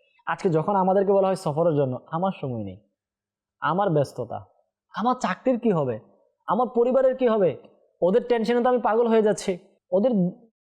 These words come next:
কিভাবে কি করব, আমার দুনিয়া তো একদম বরবাদ হয়ে যাবে, কিভাবে আমি সফর করব? আরে, আউলিয়া কেরাম তো সফর করেছেন, নবী পাক সাল্লাল্লাহু আলাইহি ওয়াসাল্লাম সফর করেছেন, আম্বিয়া কেরাম সফর করেছেন। ভারত উপমহাদেশের মধ্যে দেখি আমরা আল্লাহর ওলিরা ইসলাম প্রচার করেছেন। কোনো সাহাবায়ে কেরাম তো আসেন নাই,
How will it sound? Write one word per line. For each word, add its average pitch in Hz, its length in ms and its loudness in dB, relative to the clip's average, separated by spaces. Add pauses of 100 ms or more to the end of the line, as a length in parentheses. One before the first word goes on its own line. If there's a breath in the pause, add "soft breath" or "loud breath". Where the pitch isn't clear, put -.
(140)
কিভাবে 254 300 2
কি 226 120 -4
করব, 214 240 2
আমার 214 180 0
দুনিয়া 214 320 2
তো 262 60 4
একদম 247 200 2
বরবাদ 240 280 2
হয়ে 226 180 4
যাবে, 165 220 2
কিভাবে 254 280 2
আমি 269 120 2
সফর 220 300 0
করব? 160 320 0 (260 loud breath)
আরে, 165 200 -2
আউলিয়া 190 320 4
কেরাম 202 300 0
তো 247 60 0
সফর 185 300 -2
করেছেন, 139 400 -4 (800)
নবী 214 200 4
পাক 226 200 -2
সাল্লাল্লাহু 202 360 2
আলাইহি 190 140 2
ওয়াসাল্লাম 196 280 0
সফর 165 280 -2
করেছেন, 170 400 0
আম্বিয়া 185 320 4
কেরাম 214 260 0
সফর 185 300 -2
করেছেন। 170 440 2
ভারত 156 340 0
উপমহাদেশের 233 540 2
মধ্যে 226 260 2
দেখি 208 220 0
আমরা 214 180 2
আল্লাহর 202 500 2
ওলিরা 214 220 4
ইসলাম 247 280 0
প্রচার 233 220 2
করেছেন। 170 380 0 (380 soft breath)
কোনো 143 160 0
সাহাবায়ে 165 400 0
কেরাম 220 260 0
তো 220 160 -4
আসেন 180 260 -2
নাই, 196 200 2